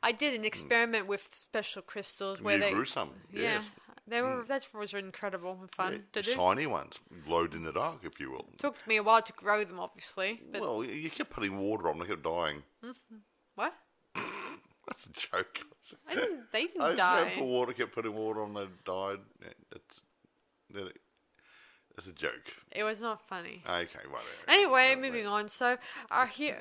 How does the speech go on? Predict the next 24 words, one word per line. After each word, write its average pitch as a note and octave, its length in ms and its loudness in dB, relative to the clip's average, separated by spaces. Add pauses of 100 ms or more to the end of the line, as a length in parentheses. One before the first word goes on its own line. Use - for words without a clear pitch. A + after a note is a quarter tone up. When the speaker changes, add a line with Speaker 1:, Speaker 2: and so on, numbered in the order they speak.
Speaker 1:
heroes, C4 480 6 (200)
um, A3 220 8
take B3 220 -4
the G3+ 40 -12
time G#3+ 320 0
out G#3 260 2 (120)
to G#3 300 0 (280)
have A3+ 240 4
a G3+ 140 -2 (260)
nice G#3+ 380 2
warm G#3 240 -2
bath G#3+ 480 6
in G3+ 80 -8
the G3+ 220 -2
hot F#3+ 80 -8
Speaker 2:
Shower. D#2 500 6
Speaker 1:
springs, A3 500 -4
Speaker 2:
But - 120 0
Speaker 1:
uh, G3 80 -4
stuff - 340 -2
like B3 140 0
Speaker 2:
the C4 60 2
Speaker 1:
that. C#4+ 100 2
Speaker 2:
shower. D2+ 400 2